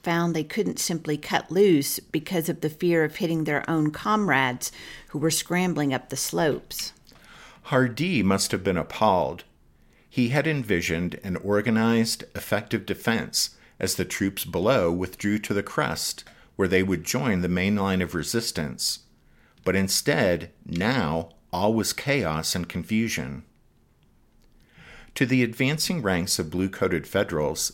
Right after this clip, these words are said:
Speaker 2: seeing the slopes of Missionary Ridge suddenly filled with fleeing rebels was incredible. Even better, many of the enemy soldiers abandoned their works at the base of the ridge without firing a shot.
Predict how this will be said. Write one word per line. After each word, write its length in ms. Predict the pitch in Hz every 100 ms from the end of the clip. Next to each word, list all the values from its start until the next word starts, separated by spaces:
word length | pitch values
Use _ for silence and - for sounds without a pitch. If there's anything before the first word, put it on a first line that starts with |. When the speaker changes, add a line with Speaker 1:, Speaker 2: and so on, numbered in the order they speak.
| -
Speaker 2:
seeing 420 | - 95 92 101
the 120 | 90
slopes 600 | - - 120 123 82 -
of 120 | 85 80
Missionary 600 | 92 - 104 104 101 87
Ridge 520 | 87 110 80 - -
suddenly 460 | - 101 110 - 85
filled 420 | - 127 117 80
with 140 | 85
fleeing 460 | - - 117 113 85
rebels 600 | 90 123 87 73 87 -
was 500 | 92 104 104 - - _
incredible. 800 | 107 92 - 143 135 76 58 - _ _ _ _ _ _ _ _ - - -
Even 360 | - 160 170 110
better, 540 | 92 147 113 76 82 -
many 280 | 90 98 123
of 120 | 120
the 120 | 107
enemy 320 | 95 107 101
soldiers 680 | - - 135 127 78 73 - - -
abandoned 540 | 85 87 90 110 101
their 160 | 95 80
works 400 | 101 110 - 78
at 80 | 73
the 60 |
base 360 | 82 85 87 82
of 60 |
the 100 | 76
ridge 540 | 76 113 104 80 - - -
without 380 | 117 113 127 -
firing 480 | 117 139 127 113
a 80 | 98
shot. 500 | - 131 135 - -